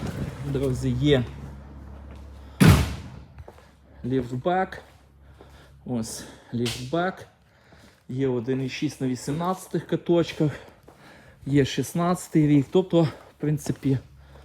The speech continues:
все на любий, як кажуть, смак. Практично всі в топовій оптиці за адекватні кошти. Комплект резини ш-,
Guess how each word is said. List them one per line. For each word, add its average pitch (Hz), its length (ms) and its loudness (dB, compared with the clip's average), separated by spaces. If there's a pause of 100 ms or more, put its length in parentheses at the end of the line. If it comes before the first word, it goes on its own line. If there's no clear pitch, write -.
(400)
все 180 440 0 (1600)
на 139 100 -6
любий, 139 460 2 (240)
як 139 160 -4
кажуть, 135 360 0
смак. 123 480 0 (560)
Практично 165 420 -4
всі 147 300 0
в - 600 -12
топовій 143 360 0
оптиці 170 680 -2 (200)
за 123 340 -4
адекватні 135 680 -4
кошти. 113 340 -4
Комплект 151 480 -4
резини 170 460 -2
ш-, - 120 -16